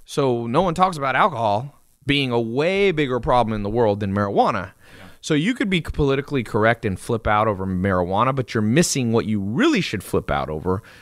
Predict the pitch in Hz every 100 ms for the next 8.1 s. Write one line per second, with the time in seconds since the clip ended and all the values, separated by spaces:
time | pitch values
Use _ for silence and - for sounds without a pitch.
0 | - 117 - 120 127 127 110 101 180 185
1 | 120 98 98 98 98 - 135 185 202 -
2 | - 165 190 - - 180 190 147 78 57
3 | - 104 110 147 156 147 110 95 110 92
4 | - - - 107 113 175 196 165 139 -
5 | 120 135 185 165 135 120 101 90 101 113
6 | 113 101 - 104 92 87 92 98 87 76
7 | 87 - 92 90 87 92 107 98 92 87